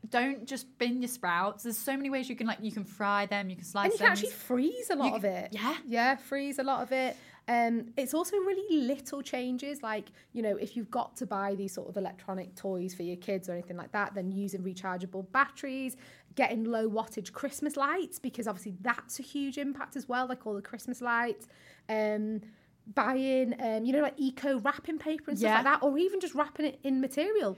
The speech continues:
Speaker 2: in tea towels, in
Speaker 1: Yeah,
Speaker 2: bandanas,
Speaker 1: that's
Speaker 2: something
Speaker 1: what we
Speaker 2: like that.
Speaker 1: do, um, at Vin's house. It's so lovely. And I sometimes like to get, like, um,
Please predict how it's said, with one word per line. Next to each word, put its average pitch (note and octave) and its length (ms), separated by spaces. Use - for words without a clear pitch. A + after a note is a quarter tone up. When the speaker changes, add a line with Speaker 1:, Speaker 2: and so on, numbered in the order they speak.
Speaker 2:
in C4 120
tea F#4+ 200
towels, D4+ 480
in B3 100
Speaker 1:
Yeah, A3+ 40
Speaker 2:
bandanas, F4+ 640
Speaker 1:
that's D4 120
Speaker 2:
something C4+ 200
Speaker 1:
what B3+ 60
we C4 80
Speaker 2:
like C4+ 80
that. A#3 80
Speaker 1:
do, A#3+ 140
um, G#3+ 200
at G3+ 140
Vin's A3+ 200
house. F#3+ 160
It's A3+ 120
so A#3 100
lovely. G#3 260
And C#4 260
I C4+ 140
sometimes D4 360
like A#3 300
to G#3+ 340
get, A3+ 200
like, A#3 220
um, G3+ 480